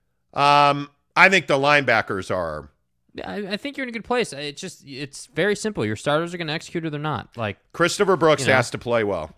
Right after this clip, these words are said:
Speaker 2: Yeah.
Speaker 1: I mean, it, 'cause I, and I love Peeney. Don't get me wrong. He's not a number one running back. I, I think we all can agree with that. There, there may, that's the one, he might be the, the, the tipping point.
Speaker 2: Mm-hmm.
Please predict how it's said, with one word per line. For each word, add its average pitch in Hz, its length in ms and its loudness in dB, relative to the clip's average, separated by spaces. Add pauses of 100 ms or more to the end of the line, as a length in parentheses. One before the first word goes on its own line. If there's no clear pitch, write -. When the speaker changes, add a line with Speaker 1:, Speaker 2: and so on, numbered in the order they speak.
Speaker 2:
Yeah. 110 240 0
Speaker 1:
I 131 140 0
mean, 127 260 0
it, 139 300 0
'cause 160 180 0
I, 160 160 2 (320)
and 160 100 2
I 165 120 8
love 180 320 4
Peeney. 151 500 -2
Don't 139 140 -2
get 151 80 0
me 135 60 0
wrong. 107 420 0 (1040)
He's 143 280 -4
not 170 220 6
a 156 60 2
number 131 240 0
one 110 160 -2
running 101 220 -4
back. 65 200 -12 (320)
I, 127 360 4
I - 20 4
think 139 180 0
we 131 120 4
all 123 140 6
can 120 140 -4
agree 107 220 -4
with 95 180 -6
that. 98 140 -8
There, 175 240 4
there 185 260 4
may, 180 300 4
that's 180 400 2
the 214 120 2
one, 190 500 0 (360)
he 269 220 0
might 240 340 4
be 190 220 0
the, 156 420 -2
the, 139 460 4
the 123 500 2 (180)
tipping 131 340 -2
point. 69 280 -16 (140)
Speaker 2:
Mm-hmm. 104 320 -4